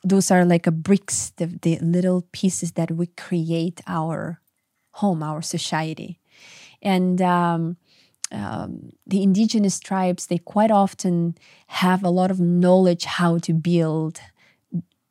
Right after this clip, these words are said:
our society, how to create a relationship with earth and with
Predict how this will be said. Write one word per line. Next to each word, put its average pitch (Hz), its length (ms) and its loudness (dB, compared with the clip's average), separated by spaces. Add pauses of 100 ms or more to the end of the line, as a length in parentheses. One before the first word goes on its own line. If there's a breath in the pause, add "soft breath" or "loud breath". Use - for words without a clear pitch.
(400)
our 170 240 2
society, 165 520 -2
how 175 260 0
to 175 140 -2
create 170 440 0
a 165 40 0
relationship 165 800 -2
with 160 200 -2 (220)
earth 170 300 0
and 160 180 -4 (400)
with 170 160 -2